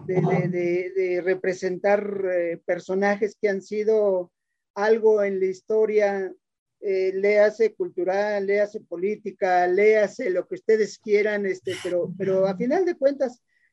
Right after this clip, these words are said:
eh, eh, es, es al-, algunas personas que han estado y que son el, el, una parte importante de nuestra historia. Y obviamente es a través de las mujeres. Digo, a-, hablar de, de, de, de, de hombres ya tenemos, este,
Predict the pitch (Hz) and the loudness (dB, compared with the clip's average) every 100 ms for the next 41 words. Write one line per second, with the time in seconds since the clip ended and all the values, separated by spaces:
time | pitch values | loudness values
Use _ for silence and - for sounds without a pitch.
0 | - 208 - 214 226 226 226 240 254 262 | -2 -2 0 -2 2 0 0 -6 -2 -2
1 | 254 208 220 254 247 - 202 - 233 226 | -2 -2 0 -2 -2 -4 -4 -2 -4 -4
2 | - 226 226 - 208 208 214 190 185 180 | -4 -4 -4 -4 -2 2 2 0 -8 -8
3 | - 214 220 214 196 185 175 180 185 - | -8 -4 -4 -4 -4 -6 -6 -6 -6 -6
4 | 226 175 175 208 208 208 - 202 208 202 | -6 -6 -8 -6 -4 -4 -4 -6 -4 -8
5 | 196 185 - 190 196 196 185 175 160 185 | -6 -8 -6 -4 -2 -2 -2 -4 -8 -12
6 | 160 - 196 180 165 _ _ _ _ _ | -10 -6 -4 -2 -6 _ _ _ _ _
7 | 165 180 185 190 190 196 196 185 127 214 | -4 0 2 2 -2 0 -2 -2 -8 -12
8 | - 170 175 175 175 170 165 190 196 330 | -8 -4 -4 -2 -4 -4 -6 -10 -8 -6
9 | 277 190 190 185 180 175 175 - - - | -4 -2 -2 0 -2 -2 -4 -10 -14 -14
10 | - - 214 233 277 269 262 226 208 208 | -14 -10 -6 2 2 4 6 6 6 0
11 | 208 202 202 202 190 202 202 226 247 233 | -2 -2 -2 -4 -2 0 2 0 0 -2
12 | 226 240 226 220 240 226 202 196 - 196 | -2 -2 -4 -8 -8 -8 -8 -12 -8 -6
13 | 175 170 | -6 -8